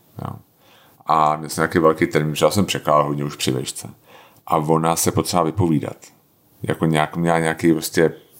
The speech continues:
problém, prostě vztahovej. A to, já jsem říkal, a mě, mě, ona byla jako milá, prostě jako byla, byli jsme kamarádi, já jsem to nechtěl nějak, a,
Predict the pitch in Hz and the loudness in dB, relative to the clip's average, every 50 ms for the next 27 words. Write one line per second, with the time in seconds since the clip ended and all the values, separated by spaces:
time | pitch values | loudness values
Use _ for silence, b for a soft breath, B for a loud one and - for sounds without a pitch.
0 | _ _ 85 85 82 78 82 82 82 80 80 80 78 78 80 - - 85 - - | _ _ 0 0 2 2 0 0 0 0 -2 -6 -8 -8 -4 -2 -2 -2 -2 0
1 | - 87 80 78 82 78 78 73 69 67 69 - - - b b b b b b | 2 2 2 2 2 2 2 0 0 -2 -4 -8 -14 -20 b b b b b b
2 | b b b b b b b b _ _ - - _ _ - - - - 95 - | b b b b b b b b _ _ -20 -20 _ _ -10 -10 -2 0 0 2
3 | - 82 80 - 95 92 87 - 92 87 87 - 76 85 85 82 82 87 90 85 | 2 0 0 0 -2 -2 2 2 2 2 2 0 0 0 0 -2 -2 -4 -4 -2
4 | 80 92 95 92 80 73 82 95 95 92 98 95 95 - 90 82 80 80 82 90 | 2 2 2 2 0 0 0 0 2 4 4 2 2 2 -2 -2 -2 -2 0 2
5 | 95 95 95 95 95 - 87 - - 98 87 67 65 - - 85 90 87 80 82 | 2 2 2 2 0 -4 -8 0 2 4 4 4 2 -2 0 2 4 4 4 2
6 | 87 85 98 92 - 90 82 85 87 85 85 85 85 82 82 90 87 82 80 - | 0 0 0 0 0 0 0 2 2 2 4 2 2 0 0 2 2 2 2 2
7 | - 87 82 85 82 80 78 - 90 85 85 82 80 80 80 - - - 78 78 | -2 -4 -2 -2 -2 -2 0 -2 -2 0 0 0 0 -2 -2 -4 0 2 2 2
8 | 78 76 76 76 76 71 | 2 2 0 -2 -4 -4